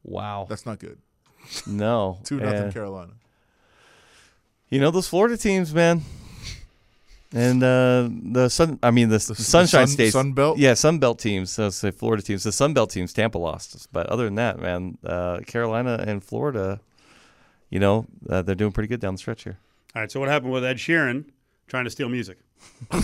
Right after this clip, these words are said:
Speaker 2: He said Ed Sheeran's being sued.
Speaker 3: Who do you, who's he trying to copy?
Speaker 2: Uh, well, it's very complicated because Ed Sheeran obviously put out a song. It's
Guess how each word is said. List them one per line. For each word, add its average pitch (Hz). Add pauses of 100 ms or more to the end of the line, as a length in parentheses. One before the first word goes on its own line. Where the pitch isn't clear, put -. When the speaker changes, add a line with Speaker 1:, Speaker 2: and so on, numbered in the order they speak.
(340)
Speaker 2:
He -
said 143
Ed 156
Sheeran's 156
being 127
sued. 113
Speaker 3:
Who 123
do 120
you, 110
who's 117
he 120
trying 127
to 117
copy? 131 (100)
Speaker 2:
Uh, 123
well, 175 (840)
it's 135
very 202
complicated 104
because 117
Ed 160
Sheeran 139
obviously 120
put 117
out 110
a 104
song. 101
It's 101